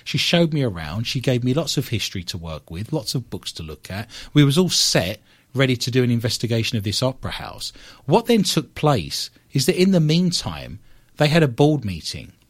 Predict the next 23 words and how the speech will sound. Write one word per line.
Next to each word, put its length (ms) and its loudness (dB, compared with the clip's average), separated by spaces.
and 180 2
that 280 0
board 280 2
meeting 380 -4
is 100 -4
a 60 0
non-profit 640 -4
organisation. 1000 -4
And 360 2
there 240 2
were 120 2
a 40 2
lot 160 2
of 120 -6
Catholics 460 -4
and 100 -2
Christians 460 -6
on 160 0
the 80 -4
board 440 -4
that 180 -10
then 200 2
said, 540 0